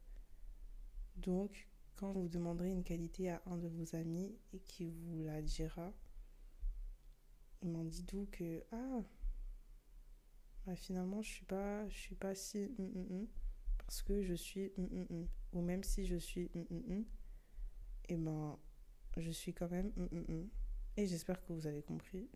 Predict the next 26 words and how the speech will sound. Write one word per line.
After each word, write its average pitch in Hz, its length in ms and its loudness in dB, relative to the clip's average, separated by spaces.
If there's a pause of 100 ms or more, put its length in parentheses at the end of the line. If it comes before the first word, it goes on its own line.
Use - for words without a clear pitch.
(160)
<laughs> - 1800 2
Dans 185 240 8
la 185 160 8
même 196 240 8
lignée, 196 540 8
je 185 160 2
vous 180 100 6
conseille 185 340 4
de 185 80 6
faire 175 220 6
une 175 160 8
liste 196 240 4
de 175 60 4
vos 165 180 4
réussites 170 760 6 (460)
on 180 120 8
a 180 140 8
tous - 640 0 (140)
déjà 180 340 6
accompli 180 420 2
quelque 180 240 2
chose 190 400 4
dont 180 180 0 (120)
on 175 100 2
est 165 140 2
fier. 180 360 2